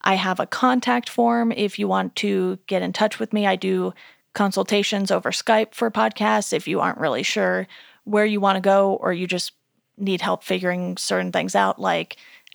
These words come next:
advertising. I am pretty flexible with my schedule. So, you know, editing podcasts is kinda great because as long as I hit my deadlines,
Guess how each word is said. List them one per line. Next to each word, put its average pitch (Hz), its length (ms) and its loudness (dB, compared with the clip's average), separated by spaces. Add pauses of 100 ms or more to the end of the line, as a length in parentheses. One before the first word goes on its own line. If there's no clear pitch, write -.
advertising. 208 1040 2
I 190 260 2
am 185 460 -2 (640)
pretty 311 260 2
flexible 277 480 2
with 214 160 0
my 190 100 2
schedule. 185 600 2
So, 190 760 2
you 202 180 0
know, 185 280 2 (100)
editing 196 460 2
podcasts 185 500 0
is 196 120 -6
kinda 185 200 0
great 135 320 2
because 190 460 -2
as 190 160 0
long 175 240 0
as 190 140 2
I 190 100 4
hit 196 160 0
my 202 140 0
deadlines, 185 500 0